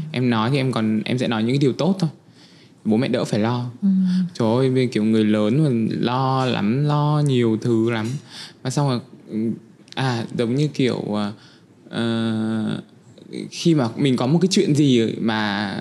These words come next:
Speaker 1: mà khéo thậm chí em còn chưa biết mà ở trên mạng đã có rồi, mà bố mẹ em còn gọi trước là "Ôi, chết rồi, con có làm sao không?" các kiểu. Đấy thì thì đấy, thì những cái lúc đấy thì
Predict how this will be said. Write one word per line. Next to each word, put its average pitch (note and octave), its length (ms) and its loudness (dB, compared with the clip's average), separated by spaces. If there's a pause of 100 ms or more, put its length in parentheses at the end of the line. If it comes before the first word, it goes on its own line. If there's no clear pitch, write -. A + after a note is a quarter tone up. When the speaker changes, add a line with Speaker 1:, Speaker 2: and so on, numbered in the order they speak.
Speaker 1:
mà A#2 420 -2 (320)
khéo C#3 120 0
thậm E3 140 -2
chí C#3+ 100 0
em D3+ 140 2
còn C3+ 100 0
chưa F3 140 4
biết G#3 240 4
mà F#3 120 4
ở A2 80 0
trên D#3 160 2
mạng B2+ 200 0
đã B2 80 0
có B2+ 220 0
rồi, D#3+ 100 2
mà C#3 100 0
bố B2 140 4
mẹ E3+ 120 4
em D3+ 160 0
còn C3+ 120 0
gọi A#2+ 260 -2
trước G#3 260 2
là C#3+ 160 2
"Ôi, C#3 200 2
chết G3 180 2
rồi, F3 140 4
con D#3 100 2
có B2+ 120 0
làm D3+ 140 2
sao D#3 240 0
không?" E3 340 0
các F#3 100 2
kiểu. C#3 140 2 (420)
Đấy C#3+ 180 -2
thì C3 240 2 (460)
thì A#2 60 0
đấy, C3+ 240 2
thì C3+ 60 0
những B2+ 160 2
cái E3+ 100 4
lúc A3 100 4
đấy C#3 160 4
thì D3 220 4